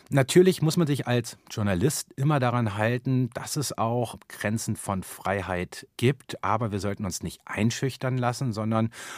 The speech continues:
auch möglichst schauen, dass wir größtmögliche Pressefreiheit anwenden, selbst nutzen und immer wieder versuchen, mehr Pressefreiheit zu erringen. Weil letztendlich sind es ja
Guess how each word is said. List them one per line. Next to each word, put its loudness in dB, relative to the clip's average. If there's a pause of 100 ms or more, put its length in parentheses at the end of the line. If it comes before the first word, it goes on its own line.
(160)
auch 2
möglichst 0
schauen, 2
dass -2
wir 4 (280)
größtmögliche 0 (100)
Pressefreiheit -2
anwenden, 4
selbst -2
nutzen 0
und -2
immer 0
wieder -2
versuchen, 0
mehr 4
Pressefreiheit 0
zu -4
erringen. 4
Weil 0
letztendlich -4
sind -4
es -8
ja -6